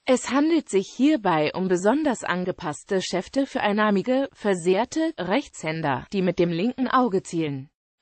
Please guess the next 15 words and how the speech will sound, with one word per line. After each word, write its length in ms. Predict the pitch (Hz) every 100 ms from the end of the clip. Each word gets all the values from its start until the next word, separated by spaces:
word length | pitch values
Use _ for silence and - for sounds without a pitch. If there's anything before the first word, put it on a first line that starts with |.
| -
Und 240 | 226 185
ähnlich 340 | 165 160 151
gelagerte 540 | - 175 165 156 156 165
Fälle, 440 | - 151 175 269 -
solche 400 | 185 175 254 254
Schäfte 420 | 320 262 - 262
sind 240 | 196 185
gekröpft, 640 | 190 - - 220 - - -
stark 380 | - 180 151 -
geschränkt 480 | - - 160 156
oder 200 | 156 185
mit 180 | 180 175
muschelartigen 840 | 185 175 - 190 185 180 214 190 165
Ausnehmungen 760 | 170 165 208 220 233 226 175
versehen. 580 | - 170 151 143 139 135